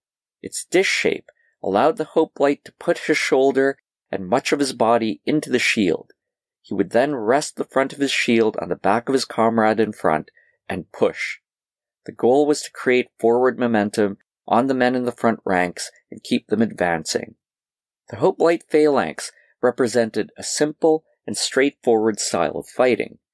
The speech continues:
A Greek general, a strategos, had to do very little pre-battle planning and had few tactical options available to him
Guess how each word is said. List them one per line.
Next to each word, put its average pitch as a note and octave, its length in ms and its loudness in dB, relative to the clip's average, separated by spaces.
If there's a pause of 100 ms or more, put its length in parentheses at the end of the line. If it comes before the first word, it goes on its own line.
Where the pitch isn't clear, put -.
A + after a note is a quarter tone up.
(300)
A - 60 -12
Greek - 320 -2
general, C#3+ 560 0 (240)
a - 80 -10
strategos, - 920 -2 (440)
had C3+ 280 -2
to - 80 -14
do E3 180 0
very B2+ 260 2
little G#2+ 300 2
pre-battle E2 640 0
planning C#3+ 540 0 (340)
and G#2+ 100 -6
had G2 180 -8
few E3+ 240 0
tactical C3 640 0
options G2+ 480 -2
available G#2 540 2
to - 160 -8
him E2+ 300 -6